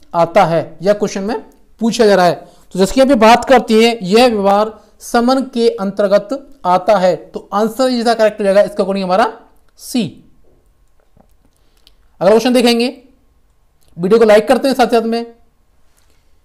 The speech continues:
एक शिक्षिका प्राय ही अपने विद्यार्थियों की शिकायत प्रधानाचार्य से करती रहती है।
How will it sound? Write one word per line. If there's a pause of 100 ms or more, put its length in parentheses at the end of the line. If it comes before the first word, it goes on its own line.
(240)
एक
शिक्षिका
प्राय
ही
अपने
विद्यार्थियों
की (340)
शिकायत
प्रधानाचार्य
से
करती
रहती
है।